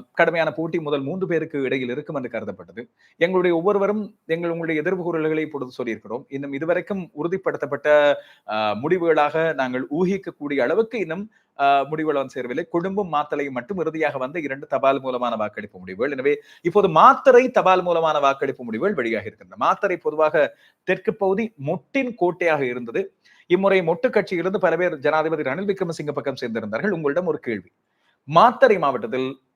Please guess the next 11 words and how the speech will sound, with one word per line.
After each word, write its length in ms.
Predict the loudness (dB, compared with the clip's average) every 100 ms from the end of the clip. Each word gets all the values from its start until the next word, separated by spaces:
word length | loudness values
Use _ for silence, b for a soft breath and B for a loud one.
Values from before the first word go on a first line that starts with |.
| _ _ 4
தபால் 300 | 8 8 8
மூலமான 340 | 2 2 2
வாக்குகளில் 440 | 2 0 0 -6 -6 -10 2
யார் 360 | 4 6 4 2
முன்னிலை 340 | -10 -6 -4 -4
பெற்றிருப்பார், 420 | -6 -8 -10 -4
யார் 280 | 2 2 2 -2
அதிகூடிய 440 | -4 -4 -6 -6 -2
வாக்குகளை 340 | -2 -2 -8
பெற்றிருப்பார்? 460 | -8 -14 -14 -18 -18 _
உங்களுக்கான 480 | -8 -6 -4 -4